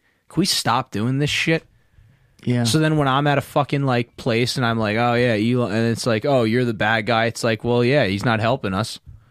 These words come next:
Speaker 2: Yeah.
Speaker 1: He's putting on a fucking show every day.
Speaker 2: And we talked about him, like, banning accounts and shit, but then there was also the tweet that he put out. I think, did it have to do with it was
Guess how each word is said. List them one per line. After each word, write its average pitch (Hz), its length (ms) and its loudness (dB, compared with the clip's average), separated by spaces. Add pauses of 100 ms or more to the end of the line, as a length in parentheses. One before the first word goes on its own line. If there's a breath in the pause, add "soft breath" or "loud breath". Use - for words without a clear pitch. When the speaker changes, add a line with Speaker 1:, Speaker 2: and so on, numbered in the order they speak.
(920 loud breath)
Speaker 2:
Yeah. 185 260 0
Speaker 1:
He's 185 100 -4
putting 139 240 4
on 131 120 2
a 127 40 0
fucking 127 320 -2
show 131 300 2
every 95 260 0
day. 87 220 -4 (240)
Speaker 2:
And 135 120 -4
we 139 80 -2
talked 170 280 0
about 147 220 -2
him, 147 100 -6
like, 143 200 -6
banning 139 360 -4
accounts 147 440 -4
and 123 100 -4
shit, - 300 -2
but 120 120 -8
then 131 160 0
there 131 100 0
was 131 160 -2
also 135 340 0
the 123 140 -2
tweet 143 400 -4
that 123 100 -6
he 127 60 -2
put 127 200 -2
out. 123 300 -2 (800)
I - 120 -14
think, - 360 -8 (280)
did 143 120 -6
it 160 40 -2
have 185 180 -6
to 247 80 -8
do 220 120 -4
with 196 140 -2 (840 soft breath)
it - 40 -10
was 135 120 -6